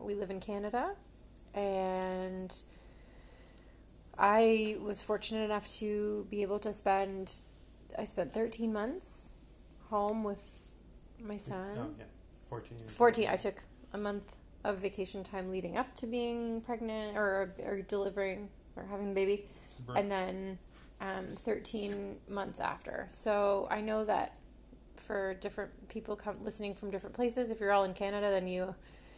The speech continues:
Speaker 1: this is all normal to you. But, um, people in other countries, it's not necessarily the norm. So I, right off the bat, I feel like, you know, complaining, not complaining, but like, "Oh no, I gotta go
Speaker 2: So
Speaker 1: back to
Speaker 2: hard.
Speaker 1: work."
Speaker 2: <laughs>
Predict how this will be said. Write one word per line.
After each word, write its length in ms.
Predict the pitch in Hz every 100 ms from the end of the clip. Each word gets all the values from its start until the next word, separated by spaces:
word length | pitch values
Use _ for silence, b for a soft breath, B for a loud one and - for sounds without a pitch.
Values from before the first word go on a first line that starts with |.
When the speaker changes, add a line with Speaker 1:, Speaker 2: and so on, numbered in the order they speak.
| B B -
Speaker 1:
this 120 | 208
is 120 | 185 185
all 180 | 185
normal 400 | 190 214 226 240
to 140 | 233 240
you. 320 | 226 220 226 -
But, 260 | 214 208 214
um, 520 | 190 175 175 180 185 - - - -
people 300 | - 208 202
in 160 | - 208
other 260 | - 202
countries, 640 | 190 233 233 233 202 196 -
it's 160 | 196 208
not 200 | 196 - -
necessarily 520 | 190 202 208 202 202
the 100 | 196
norm. 400 | 190 185 247 359
So 440 | 349 202 185 190 -
I, 260 | 208 - - - - -
right 180 | 214 208
off 160 | 202
the 80 | 202
bat, 340 | 185 180 - -
I 140 | 208
feel 260 | 185 220 202
like, 320 | 196 - - - - -
you 120 | 247
know, 280 | 214 214 233 - - - -
complaining, 560 | 233 233 269 254 247
not 140 | 262 233
complaining, 440 | 220 226 202 196
but 140 | 190
like, 180 | 196 190 B B B B B 226
"Oh 240 | 220 233
no, 340 | 254 269 226
I 40 | 214
gotta 200 | 214 220
go 100 | 220
Speaker 2:
So 100 | 233
Speaker 1:
back 200 | 233 139
to 80 | -
Speaker 2:
hard. 100 | 247
Speaker 1:
work." 340 | 269 277 214
Speaker 2:
<laughs> 60 | 254